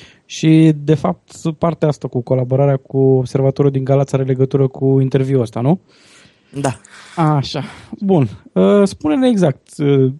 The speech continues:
Speaker 1: na, ca să nu mai ținem ascultătorii pe A C, despre ce e vorba?
Speaker 2: Uh, păi acum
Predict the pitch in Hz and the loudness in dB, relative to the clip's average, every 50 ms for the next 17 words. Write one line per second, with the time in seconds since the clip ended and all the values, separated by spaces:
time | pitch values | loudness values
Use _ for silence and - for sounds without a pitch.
0 | - - 170 160 - - 117 - 160 - _ _ _ - 175 - - - _ _ | -10 -12 -12 -10 -12 -12 -14 -16 -18 -20 _ _ _ -10 -8 -8 -8 -10 _ _
1 | _ _ - 180 170 156 135 - 139 - 156 151 160 160 156 147 - - 151 143 | _ _ -4 -4 -4 -2 -2 -4 -2 -2 0 2 2 2 2 0 0 -2 0 0
2 | 139 139 131 131 - - 135 131 - - 139 131 131 123 - 127 123 123 131 135 | 0 0 -2 -4 -4 -4 -6 -4 -2 -2 -2 -2 -4 -6 -6 -6 -4 -2 0 0
3 | 131 - - 120 117 101 - _ _ _ _ - - _ _ _ - 151 - - | -2 -2 -4 -6 -6 -8 -12 _ _ _ _ -20 -20 _ _ _ -6 -4 -2 -2
4 | 170 - - 160 135 123 123 120 113 135 123 117 - - - - - - - - | -2 2 2 2 2 2 -2 -4 -6 -6 -8 -10 -12 -18 -20 -20 -20 -20 -20 -20
5 | - _ _ _ _ - - - - - - - - - - 151 151 147 147 - | -20 _ _ _ _ -20 -20 -20 -20 -20 -20 -20 -16 -8 -4 -2 -2 0 0 0
6 | 175 175 160 160 - - 220 233 | 0 0 0 -2 0 0 0 0